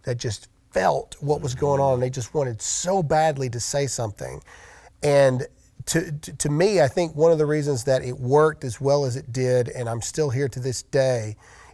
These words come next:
is because I, in my opinion, I wasn't behind a news desk. I wasn't behind, you know, all the cameras initially. I, I was just a guy in his truck just talking.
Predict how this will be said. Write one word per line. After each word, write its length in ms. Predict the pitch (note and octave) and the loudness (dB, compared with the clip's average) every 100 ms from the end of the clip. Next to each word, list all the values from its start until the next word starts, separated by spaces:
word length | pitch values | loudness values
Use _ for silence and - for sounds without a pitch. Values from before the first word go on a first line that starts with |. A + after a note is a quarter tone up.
| - | -4
is 160 | C#3+ | -2
because 680 | A2+ C#3+ - C3+ B2+ B2 A2+ - | -2 -6 0 4 4 2 -2 -2
I, 120 | C3+ B2 - _ _ _ _ _ _ - | -2 -2 -10 _ _ _ _ _ _ -6
in 160 | C#3+ C3+ | -2 2
my 220 | D#3+ G3 | 4 4
opinion, 320 | D3 C#3+ C#3 | 4 2 4
I 100 | C3+ | 2
wasn't 420 | B2+ G#3+ A3 D#3+ | 4 4 4 2
behind 340 | C3 C3+ C3 A#2+ | 2 4 4 2
a 40 | |
news 300 | A#2 A#2+ G#2 | -2 -2 -4
desk. 360 | A#2+ G2+ F2+ C3 | -4 -4 -4 -2
I 100 | C3 | 0
wasn't 360 | E3+ G3+ F#3+ | 2 2 0
behind, 520 | D3 B2+ C3+ B2+ A#2+ - - - - _ | 0 2 2 2 -2 -6 -20 -20 -20 _
you 100 | D3+ | -2
know, 300 | C3+ A#2 - - | 0 0 -4 -8
all 280 | E3 D#3 D3+ | 2 4 4
the 120 | C#3 | 2
cameras 680 | - D3+ D3+ C#3 C3 A#2+ - | -2 2 2 4 2 2 -2
initially. 800 | F3+ G3 A3 F3 C3+ A#2 A2+ B2 | -2 4 4 4 0 -2 -2 0
I, 240 | C3+ D3 D3+ | 0 2 2
I 20 | |
was 220 | F3+ - | 0 -2
just 180 | A3 E3+ | -4 -2
a 60 | C3+ | -2
guy 320 | A#2+ A#2+ F#3 | 0 0 0
in 120 | G#3 | -2
his 140 | E3+ | -4
truck 380 | - - G#2 - | -4 0 0 -2
just 240 | C3 - - - - - - | -8 -10 -12 -20 -20 -20 -10
talking. 540 | - - - - | -4 -4 -4 -8